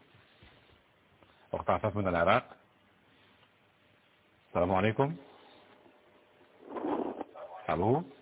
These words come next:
تعفف من العراق.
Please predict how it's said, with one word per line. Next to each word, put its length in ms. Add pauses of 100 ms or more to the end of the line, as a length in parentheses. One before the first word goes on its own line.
(2750)
تعفف 280
من 120
العراق. 500